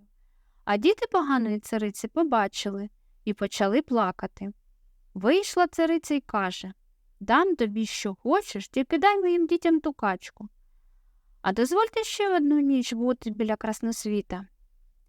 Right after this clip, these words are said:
Взяла погана цариця золоту качку, умертвила Красносвіта і пустила жінку до нього. Стала його жінка голосити: «Встань, Красносвіте, встань!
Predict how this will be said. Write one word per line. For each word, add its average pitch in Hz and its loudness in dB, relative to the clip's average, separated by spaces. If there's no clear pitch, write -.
Взяла 233 4
погана 262 2
цариця 208 -6
золоту 196 -6
качку, - 0
умертвила 320 2
Красносвіта 247 -2
і 294 2
пустила 254 -2
жінку 233 -2
до 214 -2
нього. 190 -4
Стала 262 2
його 220 -2
жінка 220 -2
голосити: 202 -8
«Встань, 320 2
Красносвіте, 294 0
встань! 214 -4